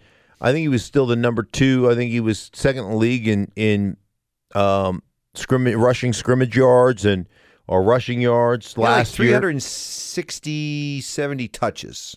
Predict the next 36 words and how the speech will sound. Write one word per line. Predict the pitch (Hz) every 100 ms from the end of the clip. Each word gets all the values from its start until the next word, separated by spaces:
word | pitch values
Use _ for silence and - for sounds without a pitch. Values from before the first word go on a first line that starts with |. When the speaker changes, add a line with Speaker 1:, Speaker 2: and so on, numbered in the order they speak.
| -
Speaker 1:
Yeah. | 98 85 73 _ -
I |
Speaker 2:
last | 95 117
Speaker 1:
mean, | 127
it, | 143
Speaker 2:
year. |
Speaker 1:
it's | 117 147 170
a |
ton | - 170
of | 143
touches. | - 131 131 104 92 90 _ _ _ _ _ _ _ _ _ _ _ _
I, | - 233 214
I |
still | 214 - 254
think | 220 220 139
the | 147
way | 156 208
this | 220 202 147
league | 160 170 156
is | -
constructed, | 160 147 - 117 107 - 101 92
Mike, | 101 98 95 - _ _ _ _ -
we | 131 151
see | - 156 123
it |
all | 107 110 113
the | -
time, | 98 87 85 92 92
that | 110 107 107 _ _ _ -
there's | 117 135 117
a | 123
bunch | 92 120 151 170
of | 143
different | 113 131 135 131 -
teams | 107 95 92 87 90 - _ _ -
that | 101 107 104